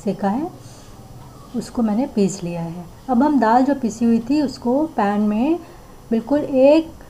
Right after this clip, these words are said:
टेबल स्पून ऑयल में उसको भूनेंगे। दाल बहुत अच्छे से भुननी चाहिए, जिससे कि इसमें कच्चापन बिल्कुल भी ना रहे। अब इसमें मैंने गरम मसाला जो पीसा था, उसमें से आधा चम्मच गरम मसाला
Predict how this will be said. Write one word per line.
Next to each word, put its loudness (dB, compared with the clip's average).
टेबल 4
स्पून -2
ऑयल 2
में 2
उसको -2
भूनेंगे। 0
दाल 2
बहुत -2
अच्छे -6
से -4
भुननी 0
चाहिए, 0
जिससे -4
कि -4
इसमें -2
कच्चापन -2
बिल्कुल -6
भी -8
ना -4
रहे। -6
अब -12
इसमें 0
मैंने 2
गरम 2
मसाला 0
जो -2
पीसा -6
था, 2
उसमें -2
से -2
आधा 0
चम्मच -2
गरम -2
मसाला -4